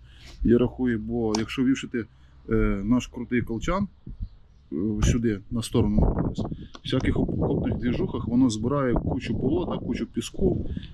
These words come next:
Ну, я не люблю відкритих підсумків на поясі, бо, ну, тут, куди не подивишся, вивернеш пів кілограма піску.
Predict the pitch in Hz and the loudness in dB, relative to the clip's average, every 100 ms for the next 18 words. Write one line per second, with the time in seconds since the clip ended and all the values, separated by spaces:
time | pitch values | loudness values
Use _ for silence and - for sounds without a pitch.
0 | - 208 165 160 185 160 - 131 117 - | -6 4 6 6 4 4 4 2 -2 -4
1 | 123 - - 180 139 110 113 127 120 117 | -4 -6 -6 -6 -4 0 2 4 2 0
2 | 120 107 98 - - 123 110 - - - | 2 2 0 -6 -2 -2 -2 -6 -6 -4
3 | - 180 - - - - - - - - | -2 -2 -2 -6 -12 -12 -8 -6 -6 2
4 | 156 170 147 165 175 160 135 135 143 127 | 6 6 4 0 2 2 2 0 2 4
5 | 123 - - - - - - - - - | 4 2 0 0 -2 -2 -2 0 -2 -2
6 | - - - | -4 -6 -6